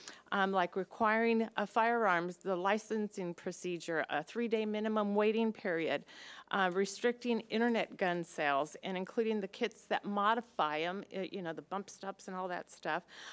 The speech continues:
um, prohibiting sale and possession of assault weapons for non-military and non-law enforcement use, and requiring those that already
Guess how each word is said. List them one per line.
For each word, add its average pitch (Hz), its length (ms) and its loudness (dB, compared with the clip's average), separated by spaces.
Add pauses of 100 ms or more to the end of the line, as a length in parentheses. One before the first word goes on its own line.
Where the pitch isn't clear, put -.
(160)
um, 208 240 4
prohibiting 262 600 0
sale 220 320 2
and 214 100 -2
possession 196 500 -2
of 180 120 -4
assault 202 340 0
weapons 190 460 0
for 214 160 0
non-military 202 1080 0 (320)
and 196 220 0
non-law 196 600 2
enforcement 180 680 -4
use, 165 480 -4 (560)
and 240 300 2
requiring 262 720 0
those 202 360 2
that 175 160 -2
already 208 720 0